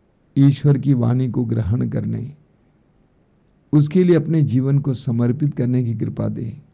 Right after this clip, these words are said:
आंखें बंद कीजिए। प्रभु यीशु, धन्यवाद देते हैं इन पलों के लिए, आज के सुंदर त्योहार के लिए धन्यवाद देते हैं।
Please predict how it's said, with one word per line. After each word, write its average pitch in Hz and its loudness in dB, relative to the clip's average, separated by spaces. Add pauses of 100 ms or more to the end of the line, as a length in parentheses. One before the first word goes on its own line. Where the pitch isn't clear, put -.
(420)
आंखें 117 -2
बंद 113 -2
कीजिए। 113 -10 (1120)
प्रभु 127 4
यीशु, 135 4
धन्यवाद 127 4
देते 120 2
हैं 120 4
इन 120 2
पलों 117 2
के 110 0
लिए, 107 -6 (1160)
आज 131 2
के 143 2
सुंदर 139 2
त्योहार 120 2
के 107 -2
लिए 120 2
धन्यवाद 110 -2
देते 113 -6
हैं। 113 -10